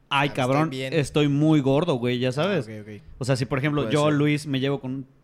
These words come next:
Speaker 1: Todos mis amigos, tienen
Speaker 3: Ajá.
Speaker 1: ese físico, güey, altos y
Speaker 2: Sí.
Speaker 1: muy delgados. Digo, "A la verga, güey, voy a estar, o sea, estoy muy gordo",
Speaker 2: Sí,
Speaker 1: ya
Speaker 2: ya
Speaker 1: sabes.
Speaker 2: for-, ya formaste un
Speaker 1: Ajá,
Speaker 2: estándar
Speaker 1: y pasa lo
Speaker 2: de
Speaker 1: mismo
Speaker 2: peso.
Speaker 1: al revés, güey. Si tú eres el más delgado de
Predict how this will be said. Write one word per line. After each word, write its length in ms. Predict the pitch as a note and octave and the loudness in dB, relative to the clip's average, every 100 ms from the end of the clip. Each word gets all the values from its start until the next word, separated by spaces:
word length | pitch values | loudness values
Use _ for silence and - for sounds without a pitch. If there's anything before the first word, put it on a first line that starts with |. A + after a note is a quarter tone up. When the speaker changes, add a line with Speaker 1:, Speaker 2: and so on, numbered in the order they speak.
| _ | _
Speaker 1:
Todos 200 | - F#3 | 0 2
mis 100 | F#3+ | 2
amigos, 480 | C#3+ C#3+ G3+ G#3+ - | -2 0 0 0 -2
tienen 220 | D3 D3+ | -4 -2
Speaker 3:
Ajá. 200 | D3 C3+ | -2 -2
Speaker 1:
ese 140 | C#3+ D3+ | -2 -4
físico, 300 | G3+ G3 E3 | -4 -6 -4
güey, 140 | C#3 B2 | -4 -2
altos 360 | C#3 C#3+ D#3+ | -2 -2 -4
y 40 | C3 | -4
Speaker 2:
Sí. 40 | |
Speaker 1:
muy 180 | B2 C3 | 0 2
delgados. 400 | C3+ B2 A#2 - _ _ _ | 2 0 -2 -6 _ _ _
Digo, 220 | C3 C3 - | -2 -2 0
"A 100 | C#3+ | 0
la 100 | D3 | 2
verga, 240 | C#3 D3+ | 2 2
güey, 200 | C#3+ C3 - | 0 -2 -2
voy 140 | C3 | -2
a 20 | |
estar, 280 | C3 C3+ A#2+ - | 0 -2 -4 -8
o 80 | |
sea, 80 | C3 | -8
estoy 220 | B2 C3 | -6 -2
muy 180 | B2 A#2 | -2 -2
gordo", 340 | A#2 C3+ D3+ A#2 | -2 -2 -2 -6
Speaker 2:
Sí, 80 | A2 | -6
Speaker 1:
ya 40 | |
Speaker 2:
ya 60 | D3 | -4
Speaker 1:
sabes. 100 | D3+ | -2
Speaker 2:
for-, 120 | D#3+ D3 | -2 0
ya 120 | D#3+ | -2
formaste 360 | D#3 D3 C3+ C#3 | -2 -4 -6 -8
un 40 | |
Speaker 1:
Ajá, 140 | A#2 | -6
Speaker 2:
estándar 360 | B2 B2 A#2+ C3 | -2 -2 -2 0
Speaker 1:
y 80 | E3 | 0
pasa 280 | - D#3 E3+ | 2 2 2
lo 80 | |
Speaker 2:
de 60 | D3+ | 4
Speaker 1:
mismo 280 | D3+ C#3+ D3 | 2 4 4
Speaker 2:
peso. 20 | |
Speaker 1:
al 160 | C3 C3 | 2 2
revés, 500 | B2 C3 C#3 F#3 F3+ | 0 2 2 0 0
güey. 220 | C#3+ C3 | -2 -2
Si 240 | - C#3 - - | 0 -2 -4 -6
tú 160 | - D#3+ | 0 2
eres 220 | D#3+ D#3+ | 2 2
el 120 | C#3+ C3+ | 0 2
más 320 | D3 D3+ D3 | 2 2 2
delgado 400 | D3 C#3+ | 2 2
de 0 | C#3+ | 2